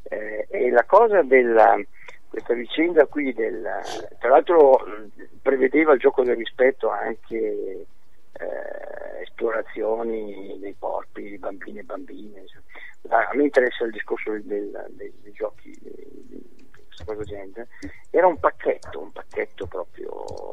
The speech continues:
con, eh, linee guida, esempi, giochi, eh, molto ben fatto. E, ed è interessante, io cito sempre tutte le sere, il fatto che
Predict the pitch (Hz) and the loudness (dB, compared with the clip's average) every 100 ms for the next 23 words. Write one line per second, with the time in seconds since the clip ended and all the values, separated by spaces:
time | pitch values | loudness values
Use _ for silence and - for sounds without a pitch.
0 | - 50 50 55 50 50 50 - 67 - | -12 -12 -12 -12 -14 -12 -12 -12 -10 -10
1 | - - 135 - 104 90 - - 64 104 | -10 -10 -10 -6 -6 -6 -10 -12 -12 -8
2 | 113 113 104 - - 110 113 110 - 139 | -6 -6 -10 -12 -8 -6 -4 -6 -10 -14
3 | - - - 139 - - - - - - | -14 -14 -14 -14 -14 -14 -14 -14 -12 -12
4 | - - - - - 76 104 120 117 107 | -14 -12 -12 -12 -12 -12 -4 -4 -2 -8
5 | - - 87 87 - 107 - - - - | -8 -12 -12 -10 -10 -10 -6 -8 -8 -6
6 | - 262 - - - - - - - - | -6 -6 -10 -12 -12 -12 -12 -12 -8 4
7 | 131 123 120 120 117 110 - - - - | 6 6 4 2 0 0 -4 -12 -10 -4
8 | 135 214 208 - 185 - - 143 110 104 | 6 6 8 4 4 0 2 2 2 -4
9 | - 120 131 160 - 117 107 - 107 - | -6 0 0 0 -4 -6 -6 -8 -10 -10
10 | - 113 104 - - 101 95 - - - | -8 -8 -8 -12 -8 -6 -6 -10 -12 -12
11 | - - - - - - 113 - 170 - | -12 -12 -12 -12 -12 -12 -8 2 2 2
12 | - 131 120 | 2 4 4